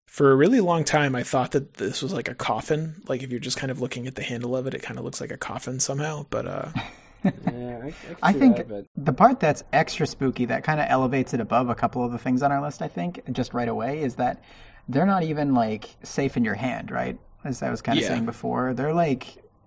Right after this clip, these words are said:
Speaker 3: if you have things in your hand and you haven't even played them yet, you still have to dump them.
Speaker 2: Yeah.
Speaker 1: Yeah, and I think that for me, this kind of fits both categories where it's scary like Frozen in Fear, but it also is pretty bad most of the time.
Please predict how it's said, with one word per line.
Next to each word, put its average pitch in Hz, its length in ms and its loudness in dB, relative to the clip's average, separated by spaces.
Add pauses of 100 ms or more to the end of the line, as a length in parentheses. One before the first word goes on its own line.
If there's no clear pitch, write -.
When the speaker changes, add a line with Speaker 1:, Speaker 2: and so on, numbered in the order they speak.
(100)
Speaker 3:
if - 160 -4
you 151 140 -2
have 156 300 0
things 143 240 0
in 127 100 4
your 117 100 2
hand 131 380 2
and 113 120 0
you 117 120 0
haven't 123 260 2
even 113 220 0
played 120 320 -2
them 117 140 0
yet, - 260 -6 (300)
you 127 120 4
still 120 240 0
have 113 140 4
to 123 80 -4
dump 120 260 -2
them. - 200 -8 (100)
Speaker 2:
Yeah. 110 440 -6
Speaker 1:
Yeah, 131 260 8
and 143 180 8
I 151 60 10
think 240 240 2
that 269 120 2
for 160 140 4
me, 143 540 4
this 151 280 6
kind 175 180 4
of 156 100 6
fits - 280 2
both 123 300 2
categories 151 640 6
where 127 420 4
it's 131 200 2
scary 170 520 8
like 131 300 2
Frozen 135 420 2
in 147 140 2
Fear, 170 480 2 (440)
but 139 240 4
it 135 100 4
also 135 340 6
is 123 420 4 (300)
pretty 127 340 2
bad 113 380 -2
most 127 240 0
of 143 80 -2
the 151 80 0
time. 170 480 0